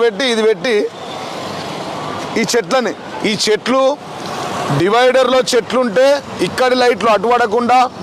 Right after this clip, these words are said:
అక్కడి లైట్లు ఇటు పడకుండా, యాక్సిడెంట్లు కాకుండా, ఎందుకంటే ఇది నాగ్పూర్ హైవే కనెక్షన్ ఉంది, నిజామాబాద్ to ఆర్మూర్ హండ్రెడ్ ఫీట్, ఆ, నూట యాభై ఫీట్ల రోడ్డు, బ్రహ్మాండమైన రోడ్లో ఇవాళ ఈ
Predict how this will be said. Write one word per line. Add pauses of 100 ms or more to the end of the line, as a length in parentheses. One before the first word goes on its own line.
(400)
అక్కడి
లైట్లు
ఇటు
పడకుండా, (840)
యాక్సిడెంట్లు
కాకుండా, (260)
ఎందుకంటే
ఇది (600)
నాగ్పూర్
హైవే (120)
కనెక్షన్
ఉంది, (440)
నిజామాబాద్
to (220)
ఆర్మూర్
హండ్రెడ్
ఫీట్,
ఆ, (520)
నూట (120)
యాభై
ఫీట్ల
రోడ్డు, (580)
బ్రహ్మాండమైన (120)
రోడ్లో (640)
ఇవాళ
ఈ